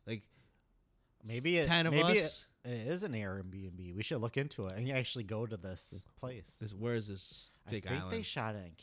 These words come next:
Speaker 2: Canada.
Speaker 1: Oh,
Speaker 2: As
Speaker 1: really?
Speaker 2: they usually do.
Speaker 1: Not too
Speaker 2: Like
Speaker 1: far.
Speaker 2: Scream Six.
Speaker 1: We
Speaker 2: Uh,
Speaker 1: <laughs>
Speaker 2: beautiful New York City slash Montreal.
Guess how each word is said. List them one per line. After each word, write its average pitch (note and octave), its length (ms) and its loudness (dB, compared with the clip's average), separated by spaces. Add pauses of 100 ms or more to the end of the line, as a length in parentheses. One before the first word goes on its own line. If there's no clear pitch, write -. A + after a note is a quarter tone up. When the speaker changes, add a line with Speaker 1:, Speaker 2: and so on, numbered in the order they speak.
(120)
Speaker 2:
Canada. E2+ 320 -14 (600)
Speaker 1:
Oh, F3 160 2
Speaker 2:
As C3+ 40 0
Speaker 1:
really? A#2+ 140 4
Speaker 2:
they A2 140 0
usually G#2 440 -4
do. F2+ 340 -6
Speaker 1:
Not A2 180 -6
too A#2 240 -4
Speaker 2:
Like G#3 260 2
Speaker 1:
far. A3 80 4
Speaker 2:
Scream G#3+ 240 0
Six. - 420 -8
Speaker 1:
We A#2 220 -6
Speaker 2:
Uh, G#3+ 800 2 (100)
Speaker 1:
<laughs> B3+ 80 -6
Speaker 2:
beautiful F#3 400 4
New D#3+ 100 4
York D3+ 220 8
City A#2 300 2
slash G#2+ 420 -2
Montreal. F#2 580 -4